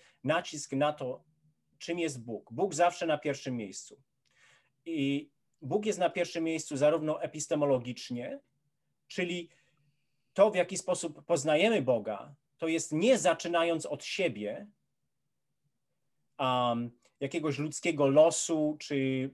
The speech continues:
e, ludzkiego stanu, czy nawet naszego pojęcia na tym, czym jest bos-, o, o tym, czym jest boskość, ale zaczynamy od tego, gdzie Bóg daje samego siebie poznać.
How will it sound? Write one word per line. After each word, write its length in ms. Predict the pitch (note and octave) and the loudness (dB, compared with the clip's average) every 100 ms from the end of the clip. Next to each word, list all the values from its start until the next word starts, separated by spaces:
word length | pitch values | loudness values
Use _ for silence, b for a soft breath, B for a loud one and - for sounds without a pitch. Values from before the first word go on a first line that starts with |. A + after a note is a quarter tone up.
| D#3 | -4
e, 440 | C3 A#2+ A#2+ A#2+ D#3+ | 0 2 2 0 -2
ludzkiego 480 | C#3+ - E3 D3 | -4 0 -2 0
stanu, 680 | C#3+ - - D3 D#3 E3+ F3+ B B B | 0 2 2 2 2 -2 -4 B B B
czy 140 | - E3+ | -8 0
nawet 460 | E3+ E3+ D#3 E3+ | 2 0 -4 -12
naszego 600 | - D#3 D#3+ - F3 E3+ E3+ | -8 -2 -2 -2 2 2 2
pojęcia 560 | F3 E3 G#3 G#3 D#3+ | 0 2 2 2 2
na 120 | D3+ | 2
tym, 160 | D3 D3+ | 0 -4
czym 180 | C#3+ D#3+ | -2 -2
jest 180 | C#3 A#2+ | -2 0
bos-, 240 | B2 - | -2 0
o, 180 | E3+ E3+ | -2 0
o 120 | F3 | 0
tym, 160 | E3 E3 | -2 -2
czym 160 | D#3+ D3 | -2 -2
jest 180 | C3+ | -2
boskość, 560 | A#2+ A2 - F3+ G3 - b b _ | -4 -6 -4 -6 -8 -16 b b _
ale 220 | D3+ G3 | 0 2
zaczynamy 580 | E3 D#3+ E3 E3+ E3+ F3 | 2 0 0 -2 -2 -4
od 220 | D3+ - | -6 -6
tego, 480 | - F3 E3+ E3+ E3 B _ _ | -2 0 2 0 -2 B _ _
gdzie 600 | A2+ A2+ B2+ E3 F3+ F3 - | -14 -6 2 4 2 -2 -10
Bóg 520 | G#2+ B2+ D#3+ - - _ _ A2+ | -6 0 -2 -2 -20 _ _ -2
daje 340 | C#3 D3 D3 | 2 4 2
samego 380 | D3 C#3 C3 B2+ | 0 -2 -2 -4
siebie 300 | - A2+ A2 | -6 -8 -8
poznać. 720 | G2+ F#2+ F#2 - - - | -8 -10 -12 -20 -20 -20